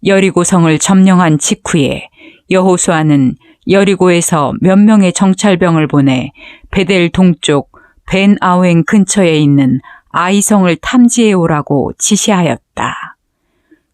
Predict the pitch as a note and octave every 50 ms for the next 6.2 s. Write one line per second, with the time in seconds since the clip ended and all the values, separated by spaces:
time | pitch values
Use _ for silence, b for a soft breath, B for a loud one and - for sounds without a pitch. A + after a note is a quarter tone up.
0 | _ - A3 G3+ F#3 E3 - F3+ - - F3 D#3+ E3+ E3+ D#3 D3+ C#3 B2+ - -
1 | G#3+ G3 - _ - A3+ A3 G#3+ G#3 G3 F#3 F#3 - - B3 A#3+ A#3+ A3 - A#3
2 | G#3+ G3 F3 - D#3 C#3+ B2 - - F#3+ G3 F#3 E3 D#3+ D3 C#3 C3 - - C3+
3 | - - - B B B B B B B - F3 F#3+ F#3+ F#3+ G3 F#3+ - - F#3+
4 | E3+ D#3+ D#3 D3+ C#3+ - - D3 D3 C3 B2 - - _ - G3 G3 A3 G#3 -
5 | _ - G#3 G3+ F3 E3 - G#3 G#3 - - G3+ F3+ F#3 D#3 - - - _ _
6 | - G#2 F2+